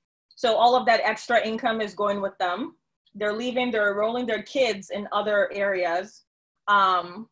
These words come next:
like I said, New York City has been really, has been hit really hard as a result of the crisis because a lot of people don't have jobs. As a result, they can't pay their rent,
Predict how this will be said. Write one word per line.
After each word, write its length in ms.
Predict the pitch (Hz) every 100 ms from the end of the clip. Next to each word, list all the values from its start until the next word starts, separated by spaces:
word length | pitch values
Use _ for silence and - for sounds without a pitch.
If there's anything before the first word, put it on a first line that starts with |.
| _
like 160 | 214 208
I 80 |
said, 320 | 202 - 247 233
New 60 |
York 180 | 240 220
City 200 | - 220
has 140 | 208
been 220 | 202 202 196
really, 400 | 226 233 269 -
has 180 | 220 196
been 160 | 208
hit 260 | 208 247 -
really 300 | 214 254 285
hard 420 | 277 214 196 190
as 180 | 170 190
a 80 | 196
result 360 | 190 190 190
of 80 | 190
the 80 | 185
crisis 500 | - 294 - 214 202
because 240 | 190 196
a 60 | 190
lot 240 | 190 196
of 100 | 196
people 240 | - 202 190
don't 260 | 185 185
have 220 | 190 175 -
jobs. 460 | 226 254 262 -
As 160 | 190 190
a 80 | 185
result, 280 | 185 202
they 100 | 190
can't 280 | 185 208 190
pay 100 | 202
their 220 | 175 170
rent, 380 | 175 240 247 262